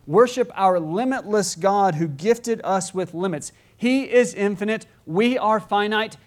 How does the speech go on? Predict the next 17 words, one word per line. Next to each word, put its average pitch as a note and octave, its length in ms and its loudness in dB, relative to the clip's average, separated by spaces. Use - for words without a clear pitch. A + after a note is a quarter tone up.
and F#3 200 -4
that A3 260 2
is F3+ 140 -2
a D#3+ 100 0
tremendous E3+ 880 -4
blessing. C3 520 -4
That G3+ 140 4
is F3 140 0
a D#3 100 0
gift G3 420 2
from G#3 160 -6
the G3 80 0
Lord F3 360 0
that C3+ 120 -6
he G#3+ 240 -2
is G3+ 160 0
infinite G3 500 -6